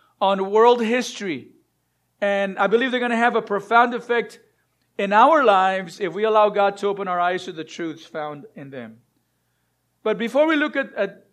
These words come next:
these verses, and primarily verse sixteen, verse seventeen is about righteousness that's revealed in the gospel, about faith.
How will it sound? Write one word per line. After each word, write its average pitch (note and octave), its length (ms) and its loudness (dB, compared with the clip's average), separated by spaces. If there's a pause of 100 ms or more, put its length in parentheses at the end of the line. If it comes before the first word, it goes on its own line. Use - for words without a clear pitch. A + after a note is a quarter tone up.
(180)
these A3+ 260 -10
verses, A3 340 -2
and G3 280 -12
primarily C#4 400 -2
verse G#3+ 300 -2
sixteen, F#3 500 -8
verse G3 200 -8
seventeen A3 640 -10 (300)
is - 80 -20
about D#3 200 -4
righteousness A3 680 0
that's F#3 200 -6
revealed F3 460 -6
in E3+ 60 -10
the D3+ 80 -12
gospel, G3 500 -2
about D#3 480 -4
faith. G3+ 540 -4